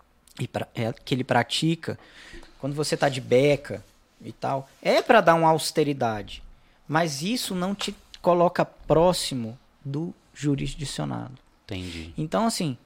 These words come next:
Speaker 1: muitos tribunais têm campanhas de humanização mesmo dos processos.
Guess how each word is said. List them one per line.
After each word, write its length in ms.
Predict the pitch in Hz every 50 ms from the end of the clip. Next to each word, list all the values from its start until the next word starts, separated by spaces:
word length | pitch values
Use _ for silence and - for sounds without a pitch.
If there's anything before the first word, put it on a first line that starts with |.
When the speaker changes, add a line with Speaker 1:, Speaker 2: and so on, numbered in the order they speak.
| _ _ _ _ _ _ _ _ _ _
Speaker 1:
muitos 400 | - 165 185 233 320 330 - -
tribunais 720 | - 247 226 175 170 156 139 135 147 175 185 180 151 - -
têm 260 | - - 165 196 220
campanhas 840 | 214 - 160 147 139 - 147 147 170 165 147 120 107 - - - _ _ _ _ _ _ _ _ _ _ _ _ _ _ _ _ _ _ _ _ _ _ _ -
de 160 | 120 110 160
humanização 800 | 175 190 202 202 208 208 208 190 - 190 180 - - 185 196
mesmo 400 | 233 214 190 190 202 190 160 123
dos 160 | 110 113 104 -
processos. 720 | - - - - - 90 90 92 - - - - -